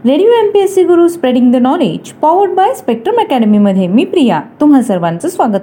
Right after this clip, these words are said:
करते. मित्रांनो, रविवार म्हटला की सुट्टीचा दिवस. सुट्टीच्या दिवसानिमित्त सुट्टी एन्जॉय पण करा आणि सोबतच आमचा रेडिओ एमपीएससी गुरुसुद्धा ऐका.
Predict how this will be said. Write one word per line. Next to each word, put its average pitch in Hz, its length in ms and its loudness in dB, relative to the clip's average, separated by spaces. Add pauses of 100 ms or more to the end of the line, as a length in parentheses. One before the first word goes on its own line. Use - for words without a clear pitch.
करते. 170 320 -6 (240)
मित्रांनो, 247 560 0 (120)
रविवार 247 400 0
म्हटला 302 400 0 (160)
की 277 60 0
सुट्टीचा 349 560 -2
दिवस. 160 280 -4 (560)
सुट्टीच्या 427 400 0
दिवसानिमित्त 381 680 2 (540)
सुट्टी - 420 -4
एन्जॉय 226 340 2
पण 427 220 0
करा 185 260 -2 (120)
आणि 277 180 2
सोबतच 208 720 -2 (280)
आमचा 262 320 2
रेडिओ 233 460 2
एमपीएससी 262 540 0
गुरुसुद्धा 214 460 0
ऐका. 160 260 -4